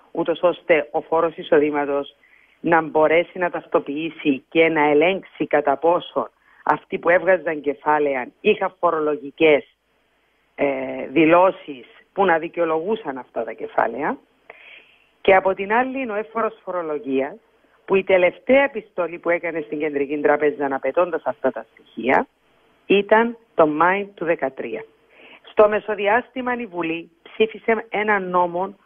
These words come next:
ο οποίος δίνει φοβερές εξουσίες στον έφορο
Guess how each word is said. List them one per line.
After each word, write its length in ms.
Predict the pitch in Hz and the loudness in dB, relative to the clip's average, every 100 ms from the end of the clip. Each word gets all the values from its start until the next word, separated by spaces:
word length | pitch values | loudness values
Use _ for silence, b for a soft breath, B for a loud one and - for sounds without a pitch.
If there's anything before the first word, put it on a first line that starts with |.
| _ - | _ 2
ο 100 | 190 | 2
οποίος 340 | 190 214 220 | 2 0 0
δίνει 480 | 202 165 190 185 196 | -2 -4 -2 -2 -6
φοβερές 440 | - 202 190 214 233 | 0 2 2 0 -2
εξουσίες 800 | 240 - 185 - 202 185 156 131 - _ _ _ _ _ | -6 -8 -8 -6 -4 2 2 0 -8 _ _ _ _ _
στον 240 | 185 185 | 2 2
έφορο 380 | 190 196 185 | 0 -2 0